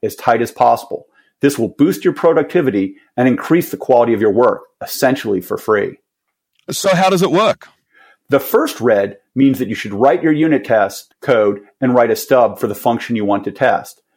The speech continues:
Speaker 1: Then, when you run the unit test, it should fail. Hence the name red. This gives you confidence that your unit test will fail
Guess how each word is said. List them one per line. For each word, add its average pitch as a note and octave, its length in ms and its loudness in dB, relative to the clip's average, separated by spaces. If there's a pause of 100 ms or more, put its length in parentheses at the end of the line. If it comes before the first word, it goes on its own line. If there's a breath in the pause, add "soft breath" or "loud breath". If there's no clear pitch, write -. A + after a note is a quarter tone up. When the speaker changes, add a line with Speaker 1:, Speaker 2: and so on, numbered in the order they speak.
(200)
Speaker 1:
Then, A2+ 540 0 (160)
when B2 140 0
you B2 100 4
run C3+ 200 4
the A#2+ 80 0
unit G#3+ 280 0
test, G2+ 380 -4 (100)
it A2 140 -2
should B2+ 200 0
fail. - 500 -2 (440)
Hence G3 300 -2
the B2+ 100 -2
name G#2 260 0
red. A#2+ 380 2 (320)
This A3+ 220 0
gives C#3+ 200 0
you B2 120 0
confidence B2+ 720 -2
that A#2+ 160 -4
your B2 80 2
unit D#3+ 320 -2
test A#2 260 -4
will G2 120 0
fail A2 560 0